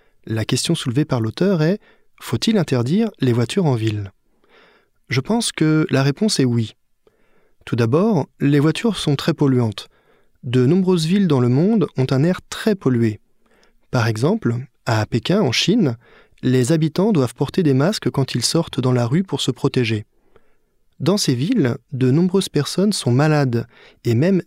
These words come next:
décèdent à cause de la pollution de l'air. Si les voitures étaient interdites en ville,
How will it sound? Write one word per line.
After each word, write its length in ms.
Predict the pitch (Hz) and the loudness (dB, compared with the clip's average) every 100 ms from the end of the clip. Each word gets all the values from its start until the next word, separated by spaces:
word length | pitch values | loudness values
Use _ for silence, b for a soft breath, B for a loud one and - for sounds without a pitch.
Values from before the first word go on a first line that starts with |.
| 123 | -2
décèdent 640 | 123 127 - 240 160 120 | 0 0 0 -2 0 -2
à 100 | - | -2
cause 220 | 123 185 156 | -2 -2 0
de 80 | |
la 120 | 123 117 | 0 -2
pollution 480 | - 190 156 - | -2 0 0 0
de 100 | 175 | 0
l'air. 360 | 131 117 101 101 - _ _ _ _ _ _ - | 0 -2 -6 -12 -18 _ _ _ _ _ _ -6
Si 220 | - 233 | -2 0
les 80 | 202 | 2
voitures 600 | 165 156 - 180 139 113 - | 0 -2 -2 0 0 -6 -6
étaient 280 | 123 127 127 | -4 -2 -4
interdites 440 | - 120 180 214 | -4 -2 -2 0
en 80 | 117 | -2
ville, 400 | 110 226 160 | 0 0 0